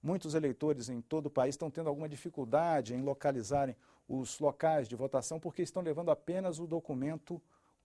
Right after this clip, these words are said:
oficial com foto. Esse documento oficial com foto é obrigatório, mas é bom levar o título eleitoral para que você possa se localizar melhor, com mais rapidez, na hora de votar.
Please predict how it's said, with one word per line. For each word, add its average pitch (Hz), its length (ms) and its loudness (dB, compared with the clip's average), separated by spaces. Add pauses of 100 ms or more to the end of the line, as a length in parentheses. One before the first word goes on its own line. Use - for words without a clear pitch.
(100)
oficial 151 580 4
com 175 220 -2
foto. - 500 6 (240)
Esse 160 220 2
documento 170 340 -2
oficial 143 300 -2
com 151 160 -4
foto 165 400 0
é 185 180 8
obrigatório, 175 880 6 (360)
mas 120 180 -4
é 139 80 2
bom 156 160 4
levar 151 340 4
o 131 60 -6
título 151 400 -4
eleitoral 147 640 2 (260)
para 139 200 -2
que - 80 -18
você 143 200 -4
possa 143 320 0
se - 140 -10
localizar 135 560 0
melhor, 131 460 4
com - 100 -12
mais 127 220 -4
rapidez, 131 560 -6 (280)
na 123 200 -2
hora 131 180 2
de 123 80 -6
votar. 135 480 0